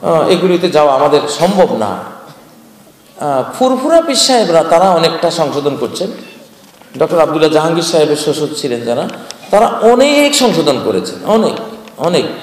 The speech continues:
সব সিরিকিয়াত তারা বাদ দিয়েছেন, আরও চেষ্টা করছেন আরও শুদ্ধ হওয়ার জন্য। এরকম যদি কেউ করতে পারে, তাহলে শিরিক মুক্ত হলে তখন তো পীর নামেরই দরকার নাই, নামেরই দরকার নাই। ইসলাম এটার নাম আছে এহসান।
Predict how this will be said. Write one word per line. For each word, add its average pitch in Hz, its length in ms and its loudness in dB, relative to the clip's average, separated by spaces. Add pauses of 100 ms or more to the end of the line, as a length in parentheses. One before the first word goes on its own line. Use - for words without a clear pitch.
(480)
সব 185 260 0
সিরিকিয়াত 190 560 2
তারা 165 140 4
বাদ 147 260 2
দিয়েছেন, 139 320 -4 (640)
আরও 190 180 2
চেষ্টা 196 320 0
করছেন 156 400 -4
আরও 156 160 0
শুদ্ধ 156 260 -2
হওয়ার 127 280 2
জন্য। 98 200 -4
এরকম 269 400 4
যদি 302 200 2
কেউ 262 200 4
করতে 214 300 4
পারে, 196 280 2 (1300)
তাহলে 311 260 4
শিরিক 294 280 0
মুক্ত 277 240 0
হলে 277 200 6
তখন 240 280 0
তো 233 180 4
পীর 202 180 0
নামেরই 175 380 2
দরকার 143 320 2
নাই, 143 240 -6 (1040)
নামেরই 226 340 2
দরকার 143 340 2
নাই। 139 160 0
ইসলাম 226 340 2
এটার 214 220 4
নাম 185 220 2
আছে 190 200 2
এহসান। 143 880 0